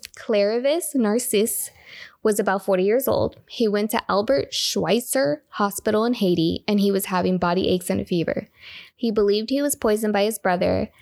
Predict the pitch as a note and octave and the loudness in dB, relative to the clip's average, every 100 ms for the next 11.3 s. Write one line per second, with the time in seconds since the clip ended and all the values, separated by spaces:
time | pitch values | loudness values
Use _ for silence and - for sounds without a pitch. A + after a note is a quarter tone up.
0 | - - G3 - F#3 F#3+ F#3+ F#3 F3+ F#3 | -16 -4 -4 0 0 0 0 -2 0 0
1 | F3+ F#3+ F#3+ F3+ F3 F#3 A#3+ A3 D#3 G#3+ | 0 0 0 0 0 0 0 0 -2 -4
2 | - _ _ - G#3 - G3+ A3+ B3 A3 | -6 _ _ -4 -2 2 2 2 2 2
3 | G#3 G3 - F3 F#3+ G#3 B3 C#4 G3 F3+ | 2 2 0 -2 0 2 2 0 -2 -2
4 | - F3+ F3 F3+ F3+ - F#3+ F#3 F#3+ - | 0 2 4 2 0 0 -2 0 -2 -2
5 | E3+ G2 G3 - G3+ F#3 F3+ F3+ F3 E3+ | -2 0 -2 -2 0 2 2 2 2 2
6 | F3+ F3+ F3+ E3 - F3 G3 - E3+ F3 | 2 2 0 0 -2 -2 -2 0 0 2
7 | F3 - - E3 - - _ _ _ _ | 0 0 -4 -4 -2 -4 _ _ _ _
8 | _ _ - F#3 E3 E3+ E3 F3 F3 F3 | _ _ 0 0 2 0 0 0 -2 0
9 | E3 D#3 - - G3+ - _ - G3+ F3 | 0 0 -2 -2 -4 -10 _ -2 0 2
10 | E3 E3 F3+ - C#4 E4 D#4+ E4+ F#4 G4+ | 0 0 -2 0 -2 0 0 2 0 0
11 | _ - | _ -8